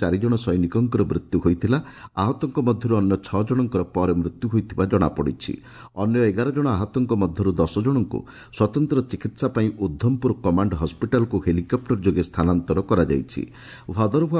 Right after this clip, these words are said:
ଉପଜିଲ୍ଲା ହସ୍ପିଟାଲରେ ଅନ୍ୟ ଆହତ ସୈନିକଙ୍କର ଚିକିତ୍ସା ଜାରି ରହିଛି। ଏହି ଘଟଣାରେ ରାଷ୍ଟ୍ରପତି ଦ୍ରୌପଦୀ ମୁର୍ମୁ, ସ୍ୱରାଷ୍ଟ୍ରମନ୍ତ୍ରୀ ଅମିତ ଶାହା, ପ୍ରତିରକ୍ଷା ମନ୍ତ୍ରୀ ରାଜନାଥ ସିଂ, ଜାମ୍ମୁ କାଶ୍ମୀର ଉପରାଜ୍ୟପାଳ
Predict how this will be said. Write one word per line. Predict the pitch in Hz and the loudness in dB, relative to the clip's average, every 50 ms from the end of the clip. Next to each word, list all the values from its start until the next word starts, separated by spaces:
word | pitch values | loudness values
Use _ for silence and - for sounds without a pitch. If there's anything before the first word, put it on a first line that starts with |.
| 139 120 - - | 0 -2 -2 -4
ଉପଜିଲ୍ଲା | 98 98 - 135 123 101 107 104 107 107 98 | -6 -2 2 2 2 2 2 -2 0 0 0
ହସ୍ପିଟାଲରେ | - - - - - - - - 131 123 107 104 101 - | 0 -2 -4 -4 -4 -4 0 0 0 2 4 2 2 2
ଅନ୍ୟ | - 90 87 90 92 - - | 0 2 2 2 2 0 -2
ଆହତ | - 85 98 110 - 127 | -4 -4 -4 0 0 0
ସୈନିକଙ୍କର | 110 - - 85 90 90 90 117 123 127 127 - 98 - | 0 0 2 2 2 2 2 0 -2 -2 0 0 0 0
ଚିକିତ୍ସା | - - - - 95 - - - 90 95 107 | -2 -6 -4 -6 -6 -6 -4 -6 -4 0 2
ଜାରି | 101 - 80 76 | 2 2 2 0
ରହିଛି। | 69 69 - 71 - - - - - - - - - - - - - | 0 0 -2 -4 -10 -10 -10 -8 -8 -10 -10 -14 -20 -20 -20 -12 -2
ଏହି | - 92 92 87 | 0 0 0 2
ଘଟଣାରେ | 80 85 87 - 120 131 131 123 - - - - - - - - - | 0 -2 -2 0 0 0 0 0 -2 -6 -8 -14 -20 -20 -20 -10 -2
ରାଷ୍ଟ୍ରପତି | - 110 101 - - - 127 120 120 - 107 85 80 | 0 0 0 0 0 -2 0 0 2 0 0 -2 2
ଦ୍ରୌପଦୀ | 80 90 90 87 - 120 98 98 82 | 2 2 2 2 0 0 0 2 2
ମୁର୍ମୁ, | 82 80 82 73 90 113 | 2 2 2 2 0 -2
ସ୍ୱରାଷ୍ଟ୍ରମନ୍ତ୍ରୀ | 113 - 101 90 95 98 - - 113 101 98 95 85 - 80 76 | 0 0 2 2 2 0 0 -2 0 0 2 0 0 0 0 0
ଅମିତ | 73 78 82 82 85 - - | 2 2 2 0 0 -2 -2
ଶାହା, | 107 92 107 117 | 0 0 0 0
ପ୍ରତିରକ୍ଷା | - - 87 82 - 92 101 104 - - 110 | 0 0 -4 -2 0 -2 -4 -4 -2 -2 0
ମନ୍ତ୍ରୀ | 92 90 90 85 - 78 78 | 2 2 0 0 0 -2 0
ରାଜନାଥ | 73 65 64 60 64 78 95 98 - - | 0 0 0 -2 0 2 2 2 0 2
ସିଂ, | - 123 127 127 - - - - - - - | 2 2 2 2 -2 -12 -18 -20 -20 -16 -8
ଜାମ୍ମୁ | 87 95 107 113 135 147 | -2 0 2 2 2 0
କାଶ୍ମୀର | 147 151 147 - 127 127 104 95 - | -2 -4 -6 0 0 2 2 2 0
ଉପରାଜ୍ୟପାଳ | - 104 107 113 110 107 131 127 - 113 | 0 0 0 0 0 0 -4 -2 0 0